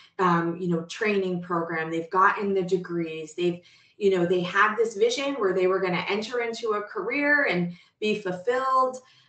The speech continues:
So they went after the career. Then they had this vision that they were going to, you know, have the family and do all the things, take the vacations, right? And so they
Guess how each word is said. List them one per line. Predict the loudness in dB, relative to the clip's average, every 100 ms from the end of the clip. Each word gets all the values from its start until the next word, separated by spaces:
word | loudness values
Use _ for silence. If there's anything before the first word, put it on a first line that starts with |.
| _ _
So | -4 2 4 6 4
they | 4
went | 4 4
after | 4 4 2 -2
the | -2
career. | -4 -8 -6 -6 -4 -6 -4
Then | -2 0
they | 0 -2
had | 0 0 2
this | 0 -2
vision | -4 -4 -4 -2
that | -2 -2
they | -2
were | -2
going | -2 -2 -2
to, | -2 -4 -8 -10
you | -2 0
know, | 0
have | 0 2 2 0
the | -6
family | -6 -4 -2 -2 -2 -2 -2 0
and | -2 -4
do | -2 0 2
all | 2
the | 0 -2
things, | -2 -2 -2 -6
take | -6 -6 -4
the | -6
vacations, | -2 -2 0 -2 -2 -4 -6 -2
right? | -2 -2
And | -4 -4
so | -2 -2 -6 _ _ _
they | 2 4 2 -4